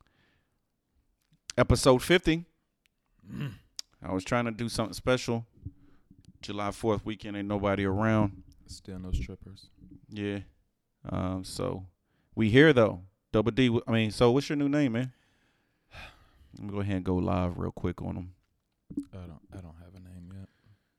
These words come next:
Speaker 1: So what,
Speaker 2: It's,
Speaker 1: so
Speaker 2: it's, it's like everybody has a comment on the Double D, but nobody gives me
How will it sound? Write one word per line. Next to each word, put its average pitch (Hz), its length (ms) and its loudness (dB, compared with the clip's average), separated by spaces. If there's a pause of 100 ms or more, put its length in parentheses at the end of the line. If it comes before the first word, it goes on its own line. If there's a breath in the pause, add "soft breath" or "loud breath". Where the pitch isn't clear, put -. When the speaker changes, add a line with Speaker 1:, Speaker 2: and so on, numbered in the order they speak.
(440)
Speaker 1:
So - 180 -10
what, 143 200 -4
Speaker 2:
It's, 160 100 -4
Speaker 1:
so 135 180 2
Speaker 2:
it's, 175 140 -4
it's 175 220 -6
like 185 180 -8
everybody 180 340 -6
has 165 200 -8
a 160 60 -14
comment 170 380 -10
on 160 140 -12
the 156 80 -12
Double 156 260 -8
D, 160 260 -8
but 110 180 -6
nobody 113 380 -6
gives 107 280 -8
me 110 40 -8